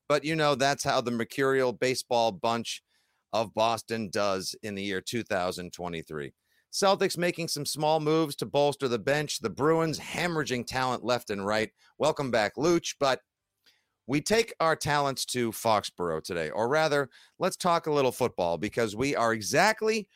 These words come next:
three weeks away from training camp two thousand twenty-three at this very moment. How about this? We are just, carry the three over there, we're just sixty-seven days away from the kickoff of the two thousand and twenty-three Patriots and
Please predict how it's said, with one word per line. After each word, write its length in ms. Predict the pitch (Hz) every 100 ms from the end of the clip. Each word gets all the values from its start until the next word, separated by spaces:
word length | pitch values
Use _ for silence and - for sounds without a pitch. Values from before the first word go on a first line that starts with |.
| _ _ -
three 360 | 127 151 220 247
weeks 320 | 190 185 -
away 500 | 143 123 101 87 82 _ _
from 180 | - 123
training 380 | - 165 175 147
camp 300 | 113 104 101 -
two 180 | - 170
thousand 520 | 156 120 113 107 98
twenty-three 760 | 117 120 113 - 113 120 120 _ _ _ _
at 140 | 139 143
this 180 | 151 147
very 380 | 110 120 156 165
moment. 380 | 147 170 131 -
How 140 | 127
about 260 | 143 139 -
this? 280 | 165 147 - _ _ -
We 320 | 101 170 190 -
are 240 | 131 123
just, 640 | 101 131 170 160 - - - -
carry 240 | 139 151
the 100 | 127
three 300 | 113 143 156
over 220 | 151 156 151
there, 200 | 151 131 _ _ -
we're 140 | 220
just 420 | 160 214 208 -
sixty-seven 800 | 233 - - 220 - 214 202 214
days 320 | 208 208 190
away 240 | 196 208 190
from 180 | 180
the 80 | 180
kickoff 560 | - 208 202 170 139 - _ _
of 140 | 156 135
the 80 | 156
two 260 | - 208
thousand 520 | 208 190 180 180 170
and 100 | 156
twenty-three 600 | - 156 165 151 139 160 143
Patriots 640 | - 175 - 170 160 -
and 160 | - 165